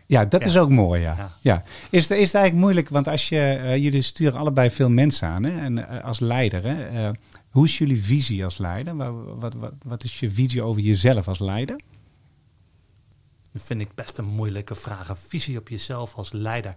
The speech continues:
Speaker 2: Ik weet nog wel dat toen ik begon, dus ik ben een trainer van, eh, van, van, van opleiding. En dat, dat,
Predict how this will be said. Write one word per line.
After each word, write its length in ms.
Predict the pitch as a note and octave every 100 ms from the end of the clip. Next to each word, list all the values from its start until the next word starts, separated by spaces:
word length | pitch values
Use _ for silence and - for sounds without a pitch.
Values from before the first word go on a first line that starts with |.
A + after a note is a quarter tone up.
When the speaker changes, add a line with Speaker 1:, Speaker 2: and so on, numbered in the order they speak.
| - - - _
Speaker 2:
Ik 120 | A2+
weet 160 | A#2 B2
nog 100 | G#2+
wel 180 | C3
dat 120 | D3+ C#3+
toen 120 | C3
ik 120 | G#2
begon, 440 | G2 A2+ D#3+ G#3+ - _ _ _ _ _ _ _ - -
dus 180 | G#2
ik 140 | A#2+ G#2
ben 180 | A2 A2
een 140 | G#2
trainer 420 | G#2 B2+ D3 A2 G#2+
van, 300 | A2 G#2+ G#2+
eh, 280 | G#2 G2+ G2 F#2+ G2
van, 340 | G2+ A2+ G#2+ A#2+
van, 300 | - A2 G2+
van 200 | - A2+
opleiding. 640 | D3+ D3 A2+ F#2 F#2 A2
En 60 | A2+
dat, 140 | A#2 G#2 _
dat, 200 | C#3+ C3